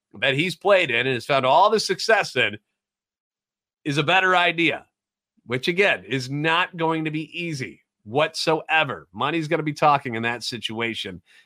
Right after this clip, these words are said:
And, um, I would assume you're really gonna have to outbid Philly by a lot if you're gonna get him to walk away from that city. Uh, also, credit to Merrill Kelly. Merrill Kelly was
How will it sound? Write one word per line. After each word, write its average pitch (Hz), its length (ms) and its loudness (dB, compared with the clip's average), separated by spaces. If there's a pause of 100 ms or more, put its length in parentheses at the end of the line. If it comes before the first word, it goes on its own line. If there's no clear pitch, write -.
(120)
And, 104 320 -2
um, 95 720 -2 (140)
I 143 140 2
would 180 120 4
assume 123 260 0
you're 127 120 2
really 110 320 -2
gonna 101 200 -2
have 104 240 -2
to - 160 -4
outbid 104 540 -2
Philly 101 480 -4 (480)
by 95 120 0
a 80 100 -2
lot 82 480 0 (720)
if 95 180 -8
you're 104 120 2
gonna 98 140 0
get 95 160 2
him 95 180 -2
to 87 80 -4
walk 87 280 -2
away 87 260 -12
from 82 200 -20
that 87 220 -14
city. - 220 -16 (1000)
Uh, 113 320 6
also, 160 360 4
credit 151 320 0
to 139 80 -6
Merrill 135 260 2
Kelly. 135 440 0 (260)
Merrill 151 280 2
Kelly - 380 -6
was 156 200 -10